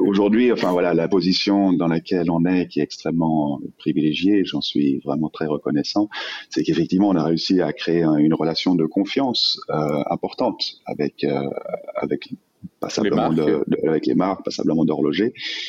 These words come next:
Speaker 1: Ce qui fait qu'on est, on sait en amont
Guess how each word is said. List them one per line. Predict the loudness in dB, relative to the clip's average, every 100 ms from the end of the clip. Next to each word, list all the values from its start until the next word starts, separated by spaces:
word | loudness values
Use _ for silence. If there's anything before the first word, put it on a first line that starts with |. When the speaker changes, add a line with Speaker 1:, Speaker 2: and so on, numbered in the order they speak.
| -12 -16 -20 -10
Speaker 1:
Ce | -2
qui | 0
fait | 4 2 2
qu'on | 4 4
est, | 6 4 4 4 4 2
on | 2 2 2
sait | 0 2 2 4
en | 2 2
amont | 2 4 4 4 2